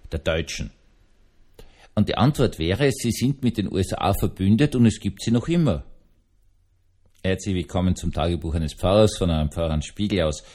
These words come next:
Mistelbach in Niederösterreich. Ist ein sehr, sehr böser Beginn, gell? Stimmt nicht ganz, Südkorea gibt's auch noch und ja, sonst wüsste ich eigentlich nicht.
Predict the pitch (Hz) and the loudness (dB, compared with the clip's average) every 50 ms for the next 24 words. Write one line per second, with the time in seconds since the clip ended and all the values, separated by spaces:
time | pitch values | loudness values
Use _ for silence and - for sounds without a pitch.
0 | - - _ _ _ - - - - 80 76 - - - 78 76 - - 78 73 | -20 -20 _ _ _ -16 -10 -8 -8 -8 -6 -8 -8 -4 -4 -4 -4 -2 -4 -2
1 | 78 90 98 92 82 78 - - 80 71 62 53 58 - - _ _ _ _ _ | -2 0 0 0 0 -2 -4 -6 -8 -8 -6 -8 -10 -12 -16 _ _ _ _ _
2 | _ _ _ _ _ _ _ - - - - - - - - _ - - 101 107 | _ _ _ _ _ _ _ -20 -20 -20 -20 -20 -20 -20 -20 _ -6 0 2 2
3 | 85 - - 95 87 - 95 73 - 82 80 78 78 87 71 - 76 - - 67 | 2 4 4 2 4 4 2 0 0 -2 -2 0 0 -2 -4 -4 -10 -8 -6 -4
4 | 69 71 64 - - 76 82 78 - - - - - - - - 104 104 - - | -4 -4 -4 -4 -4 -4 -6 -6 -8 -12 -18 -18 -16 -12 -4 2 2 2 2 2
5 | 87 80 - - 64 69 95 98 92 - - - - - - 95 90 - - 101 | -2 -4 -2 -2 0 4 4 4 4 2 -8 -10 -10 -6 -4 -4 -4 -2 -2 -2
6 | 80 82 85 85 80 - - 76 - - - - 80 87 104 120 - - - 143 | 0 2 0 0 -2 -2 -6 -12 -10 -10 -10 -2 2 4 4 4 2 0 2 4
7 | 139 147 170 165 - - - - - - - - - - - _ _ _ - - | 6 6 6 4 2 -4 -12 -14 -18 -20 -20 -20 -20 -20 -20 _ _ _ -4 0
8 | 110 107 107 107 107 104 104 107 104 104 - - - - - _ _ _ _ _ | 4 6 6 8 8 6 6 6 4 2 -2 -12 -18 -18 -20 _ _ _ _ _
9 | _ _ - - 104 87 71 65 62 - - - - - - - - - 113 117 | _ _ -4 -2 0 0 0 0 -4 -8 -12 -20 -20 -18 -10 -8 0 2 2 2
10 | - - 120 123 - - 131 113 127 101 110 107 98 - - - 73 71 - - | 2 0 -2 -4 -4 -4 -4 -2 0 2 4 2 2 2 -2 -6 -6 -6 -8 -12
11 | - - - | -20 -20 -20